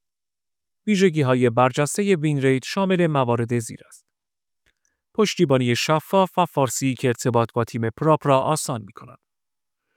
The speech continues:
پلن‌های متناسب با تریدر ایرانی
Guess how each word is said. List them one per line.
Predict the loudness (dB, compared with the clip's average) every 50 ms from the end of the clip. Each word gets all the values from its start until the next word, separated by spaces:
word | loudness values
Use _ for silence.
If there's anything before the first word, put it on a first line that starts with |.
| _ _ _ _ _ _ _ _
پلن‌های | 0 2 2 2 2 2 2 2 2 2
متناسب | 2 0 -2 -2 -2 -2 -2 -2 -2 0 0 -2
با | 0 2 0 0
تریدر | 0 0 -2 -4 -2 -2 -2 -2
ایرانی | -2 0 0 0 0 2 2 2 0 0 -2